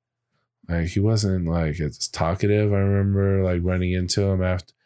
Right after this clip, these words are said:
I've s-, I've known a couple people that have had some gnarly head issues, and they weren't the same. Like, uh, I knew a dude I worked with at Walmart,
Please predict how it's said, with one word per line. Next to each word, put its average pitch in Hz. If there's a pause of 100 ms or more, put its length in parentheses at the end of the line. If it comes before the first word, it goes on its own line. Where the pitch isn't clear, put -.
(320)
I've 117
s-, -
I've 147 (280)
known 113
a 98
couple 110
people 101
that 90
have -
had 95
some 90
gnarly 95
head 95
issues, 107 (520)
and 92
they 95
weren't 98
the 85
same. 101 (680)
Like, 92
uh, 90
I 87
knew 104
a 98
dude 98
I 90
worked 90
with 95
at 78
Walmart, 98